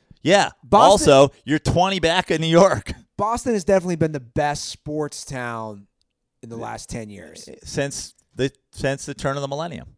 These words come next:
Speaker 2: Yeah, it's, it's really not even close. It's
Speaker 1: Yeah.
Speaker 2: definitely been Boston.
Speaker 1: Also, before that, the Celtics won a bunch of championships and no one else won shit.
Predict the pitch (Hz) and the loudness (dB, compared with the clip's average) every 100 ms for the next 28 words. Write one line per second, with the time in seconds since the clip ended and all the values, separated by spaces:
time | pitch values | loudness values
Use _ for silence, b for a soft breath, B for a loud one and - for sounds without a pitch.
0 | - 139 104 - - 208 196 160 131 107 | -10 -8 -10 -14 0 4 4 2 -4 -8
1 | - 104 82 - 165 165 208 202 170 143 | -14 -16 -14 -10 -6 -4 -4 -4 -4 -4
2 | 139 113 113 110 - 80 76 76 _ _ | -4 -6 -10 -10 -14 -20 -20 _ _ _
3 | _ _ _ _ _ _ - 131 190 135 | _ _ _ _ _ _ -2 0 0 0
4 | 131 127 117 165 143 123 147 _ _ _ | 0 -2 -4 -2 0 -2 -4 _ _ _
5 | _ _ _ _ _ _ - 120 135 135 | _ _ _ _ _ _ -8 -4 0 0
6 | 147 139 143 131 139 135 131 127 123 - | -2 -6 -6 -4 -4 -4 -10 -10 -10 -8
7 | 143 127 120 123 131 151 151 - - | -8 -8 -8 -6 -8 -10 -10 -8 -10